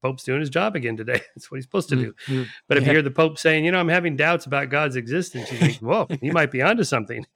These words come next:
Speaker 1: <laughs> 'cause he's
Speaker 2: Yeah.
Speaker 1: supposed to be, you know, believing in God. If he says he doesn't, he must have figured something out here. I, I better pay attention.
Speaker 2: Yeah, well, what about then leaving the conspiratorial side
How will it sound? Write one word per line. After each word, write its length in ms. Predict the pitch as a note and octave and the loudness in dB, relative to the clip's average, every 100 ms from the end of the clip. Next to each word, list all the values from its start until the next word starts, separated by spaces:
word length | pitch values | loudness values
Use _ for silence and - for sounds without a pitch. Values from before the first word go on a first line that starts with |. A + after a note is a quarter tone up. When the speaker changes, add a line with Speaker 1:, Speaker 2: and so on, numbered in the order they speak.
| - | -20
Speaker 1:
<laughs> 220 | - - | -20 -2
'cause 520 | - C3 - - - | -2 -2 -16 -6 -2
he's 160 | - F3+ | 0 2
Speaker 2:
Yeah. 40 | |
Speaker 1:
supposed 320 | D3 - F3 - | 0 2 0 -2
to 40 | |
be, 280 | A#2 C#3+ A#2+ - - _ - - | -4 -2 -4 -8 -18 _ -8 -4
you 140 | C3+ | -2
know, 100 | B2 | -2
believing 400 | A#2+ F#3 B3+ G3 | -2 0 2 4
in 120 | C3 | 4
God. 220 | A#2+ A#2+ | 2 2
If 120 | C#3+ C3+ | 0 -2
he 80 | |
says 180 | B2+ D#3+ | -4 -4
he 100 | C3 | -2
doesn't, 360 | B2 F#3+ D3 B2 | 0 0 0 -2
he 120 | C3 | -2
must 220 | D#3 F#3 - | -2 -4 -4
have 120 | C3 _ _ _ _ | -8 _ _ _ _
figured 280 | - D#3 C3+ | -4 -2 -2
something 340 | E3 C#3+ C3+ | -2 0 0
out 200 | E3+ E3+ | 2 2
here. 240 | B2 A2 A2+ | 2 -2 -4
I, 160 | C#3 - | -6 -8
I 40 | C#3+ | -10
better 180 | C#3+ C3 | -6 -4
pay 140 | C#3 | -4
attention. 500 | B2+ D3+ C#3+ A2+ A#2 _ _ _ _ _ - D3+ | -4 -6 -8 -12 -20 _ _ _ _ _ -12 -4
Speaker 2:
Yeah, 180 | D3 | 0
well, 200 | D#3 E3 | 0 0
what 160 | F3 G3+ | 2 2
about 360 | A3+ B3+ G#3 - | 2 0 -2 -2
then 280 | E3 D#3 - | -2 -2 -6
leaving 420 | - E3 F3+ F3 | -6 -4 -2 -2
the 80 | C#3 | -4
conspiratorial 1080 | - C#3 C#3 - C3 B2 - D3+ D3 B2 A2+ | -4 -6 -4 -4 -4 -4 0 2 4 2 -2
side 520 | - A2+ A2 A2+ | -6 -4 -4 -6